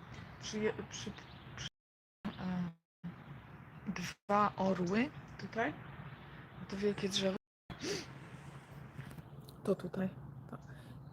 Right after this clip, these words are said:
A przed chwilą był, e, jak się nazywa ten? E, sokół, o, sokół był. I on tutaj pilnuje.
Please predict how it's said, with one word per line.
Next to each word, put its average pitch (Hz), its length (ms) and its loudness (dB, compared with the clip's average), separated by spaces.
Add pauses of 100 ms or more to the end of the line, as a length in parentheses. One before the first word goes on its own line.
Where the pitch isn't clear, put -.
(100)
A 180 320 6
przed - 260 2
chwilą 226 320 8
był, 202 380 12
e, 185 260 6
jak 208 140 -2
się 220 120 0
nazywa 202 360 2
ten? 196 200 -2 (1400)
E, 196 300 2 (680)
sokół, 185 460 6
o, 175 160 4 (260)
sokół - 380 2
był. - 220 4 (1200)
I 208 40 0
on 202 140 2
tutaj 202 240 2
pilnuje. 196 480 8